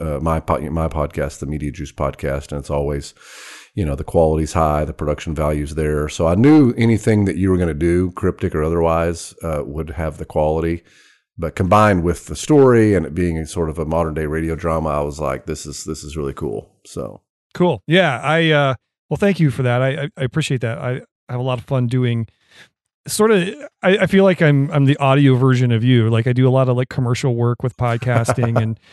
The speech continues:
Speaker 2: and things like that. But then I have this sort of love for narrative and storytelling and, and
Speaker 1: Sure.
Speaker 2: a creative outlet, um, which, you know, there's creativity to be found in sort of the commercial work,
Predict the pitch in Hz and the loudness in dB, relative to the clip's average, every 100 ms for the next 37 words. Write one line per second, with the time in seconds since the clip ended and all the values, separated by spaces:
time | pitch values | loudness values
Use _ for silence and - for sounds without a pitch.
0 | - _ - 131 139 127 120 127 123 123 | -20 _ -8 0 2 2 2 2 2 0
1 | 117 131 123 120 110 _ _ _ _ 135 | 2 4 4 4 -2 _ _ _ _ 2
2 | 135 123 120 - 131 120 117 117 110 - | 4 4 0 2 2 2 2 2 0 -6
3 | 120 113 110 107 110 - 127 120 117 117 | -2 0 2 0 -4 -2 2 2 4 2
4 | 113 110 107 - 120 117 - 117 113 110 | 0 0 -4 -2 -2 -2 -2 -2 0 -2
5 | 107 104 101 _ _ _ - 117 117 214 | -6 -8 -12 _ _ _ -8 -6 -6 -10
6 | - 90 131 151 156 151 147 127 117 110 | -2 0 0 0 4 4 4 4 2 0
7 | 110 107 - _ 127 113 104 101 101 - | -2 -4 -6 _ -4 -2 -2 -2 -8 -12
8 | _ - 147 143 - 240 214 165 196 - | _ 0 2 2 2 4 4 4 2 4
9 | 208 170 160 139 131 127 120 - 120 113 | 4 6 6 4 4 4 2 2 4 4
10 | 113 - 127 113 107 127 117 110 151 208 | 2 0 0 0 2 0 0 0 -2 0
11 | 240 135 110 113 | 2 2 2 -2